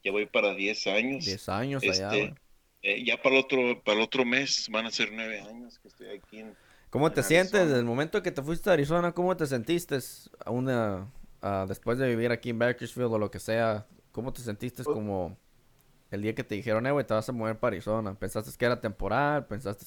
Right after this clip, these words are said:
Speaker 2: que era para siempre? ¿Qué cruzó por tu mente
Speaker 1: Yo,
Speaker 2: cuando?
Speaker 1: pues, pues, yo pensé que era temporal. Y dije yo, "Pues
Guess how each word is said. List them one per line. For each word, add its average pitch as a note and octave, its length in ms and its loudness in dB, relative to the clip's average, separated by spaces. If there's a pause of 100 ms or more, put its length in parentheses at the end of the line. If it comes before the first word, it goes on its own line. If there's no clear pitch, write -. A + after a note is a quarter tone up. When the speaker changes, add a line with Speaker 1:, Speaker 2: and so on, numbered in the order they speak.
Speaker 2:
que G2 80 -2
era G#2+ 180 0
para F#2+ 220 -2
siempre? B2+ 720 -2
¿Qué A2+ 100 -8
cruzó A#2+ 260 -6
por A2+ 120 -2
tu G2 100 -4
mente G#2 280 -4
Speaker 1:
Yo, - 80 4
Speaker 2:
cuando? G#2 240 -2 (120)
Speaker 1:
pues, - 260 -16
pues, B2 140 -4
yo C3+ 140 4
pensé D#3+ 260 -2
que - 80 0
era D#3 320 4
temporal. B2+ 600 4
Y - 20 -6
dije A#2+ 240 -8
yo, A2+ 100 -4
"Pues F#2+ 320 -12